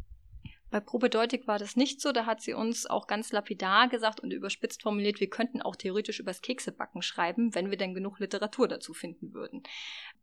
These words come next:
Grundsätzlich sollte es in irgendeiner Form einen Bezug zu unserem Studium haben,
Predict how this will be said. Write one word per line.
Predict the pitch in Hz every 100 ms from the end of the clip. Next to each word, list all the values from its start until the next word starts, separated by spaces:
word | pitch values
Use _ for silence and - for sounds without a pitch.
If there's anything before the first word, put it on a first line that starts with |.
| _
Grundsätzlich | - 226 226 240 - 247
sollte | - 214 220 -
es | 214 214 -
in | 208 208
irgendeiner | 214 240 233
Form | 220 - 208 214
einen | - 202
Bezug | - - 302 294 -
zu | - 233
unserem | 202 202 190 180
Studium | - 285 294 285 269
haben, | 277 269 285 330